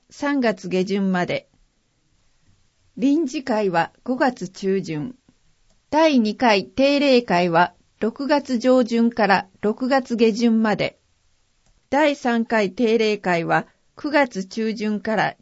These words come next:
十月中旬まで。第四回定例会は十一月下旬から十二月中旬まで。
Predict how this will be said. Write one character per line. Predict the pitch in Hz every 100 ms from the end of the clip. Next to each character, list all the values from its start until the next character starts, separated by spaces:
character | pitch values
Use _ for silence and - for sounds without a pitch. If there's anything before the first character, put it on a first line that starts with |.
| _
十 | - 247 254
月 | 254 226
中 | 226 - 226 220
旬 | 208 202
ま | 190 170
で。 | 117 - _ _ _ _ _ _ -
第 | 277 311 254
四 | 247 233
回 | 202 180 180
定 | 240 220
例 | 214 214
会 | 220 202 202
は | 175 202 _ _ _ -
十 | 220 269
一 | 277 247
月 | 262 254 240
下 | 214 226
旬 | 233 233 220
か | 214
ら | 185 - _ -
十 | 226 254
二 | 262 247
月 | 190 190
中 | - 202 196
旬 | 190 185 180
ま | 160
で。 | 131 120